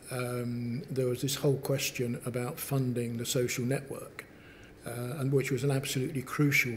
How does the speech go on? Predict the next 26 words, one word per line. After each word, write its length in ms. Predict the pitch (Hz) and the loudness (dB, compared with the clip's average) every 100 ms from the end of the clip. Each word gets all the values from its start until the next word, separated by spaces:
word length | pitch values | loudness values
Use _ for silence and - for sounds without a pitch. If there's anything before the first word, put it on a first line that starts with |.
| - | -6
part 520 | - 143 131 98 117 - | -2 0 0 -2 -8 -2
of 440 | 127 117 113 - - | 0 0 -4 -8 -10
the 80 | 117 | -6
debate 480 | 131 135 127 123 - | -6 -2 0 -2 -4
and 100 | 113 | -6
discussions 540 | 117 - 117 - 107 | -4 -2 -2 -4 -6
with 120 | 113 | -4
government. 440 | - 135 110 - - - - - - - - - | 0 0 -2 -8 -14 -18 -20 -20 -20 -18 -18 -6
And 140 | 131 147 | 2 6
then 200 | 151 139 | 6 6
the 60 | |
second 440 | 135 196 - 135 - | 6 4 4 0 0
issue, 460 | - - - 113 | -4 -6 -6 -6
which 300 | 120 143 - | -4 -2 0
is 260 | 131 113 - | -2 -4 -6
you 220 | 156 127 | -2 0
referred 500 | 127 123 143 143 139 | 0 0 4 4 4
to 200 | - 117 - | 0 -2 2
earlier, 480 | 143 143 - - - - - - - - | 4 4 2 -4 -12 -16 -20 -20 -20 -6
which 200 | 135 - | -4 -2
comes 300 | - 151 139 | 2 4 6
up 200 | 139 139 | 2 0
time 280 | - 147 139 | 0 4 4
and 120 | 123 | 2
time 280 | - 131 117 | 0 -2 0
again, 560 | 117 143 117 - 113 | 0 0 0 -6 -10